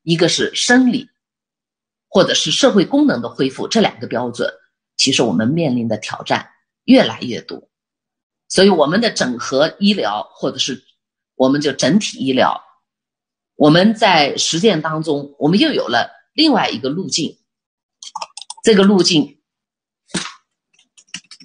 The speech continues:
就是站在更高维的空间去进行探索。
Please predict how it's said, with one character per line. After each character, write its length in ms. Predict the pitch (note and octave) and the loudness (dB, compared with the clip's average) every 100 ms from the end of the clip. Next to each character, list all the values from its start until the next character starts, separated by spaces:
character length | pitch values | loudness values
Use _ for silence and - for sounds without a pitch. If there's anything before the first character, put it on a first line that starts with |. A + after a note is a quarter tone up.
| _ _ _ _ _ _ _ _ _ - | _ _ _ _ _ _ _ _ _ 2
就 160 | G3+ | 2
是 140 | F#3+ E3 | 2 0
站 220 | A3+ F#3+ | 2 2
在 120 | D#3+ | 0
更 480 | - D#4 A3+ G3 - _ _ | 4 4 4 2 -6 _ _
高 280 | - B3+ C4+ | -6 0 2
维 180 | G3 D3 | 2 0
的 100 | D3 | -2
空 240 | - D3+ | -6 -4
间 320 | D3+ C#3 - - - _ _ _ _ _ _ _ _ _ - | -2 -2 -4 -14 -20 _ _ _ _ _ _ _ _ _ -6
去 160 | - | -2
进 180 | D#3 D3+ | 2 2
行 140 | B2 A#2 | 0 -4
探 240 | - A#2 | -2 -2
索。 260 | A2 - | -2 -8